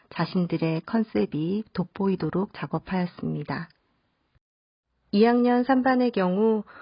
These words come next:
우리는 세계의 중심이라는 주제로 지구를 중앙에 두고 친구들의 아바타를 원형으로 배치하여 다른 반과 차별성을 주었습니다.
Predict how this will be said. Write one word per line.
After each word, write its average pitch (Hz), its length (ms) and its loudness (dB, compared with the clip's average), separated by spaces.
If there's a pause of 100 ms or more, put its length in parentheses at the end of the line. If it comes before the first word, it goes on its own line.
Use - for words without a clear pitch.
(160)
우리는 190 560 2
세계의 254 520 2
중심이라는 175 1000 -2
주제로 185 680 0 (500)
지구를 190 680 2
중앙에 165 560 -2
두고 165 540 -2 (400)
친구들의 226 640 2
아바타를 170 760 0
원형으로 185 540 0
배치하여 170 880 -2 (100)
다른 160 320 -2
반과 151 600 0 (260)
차별성을 226 640 0 (140)
주었습니다. 151 880 -2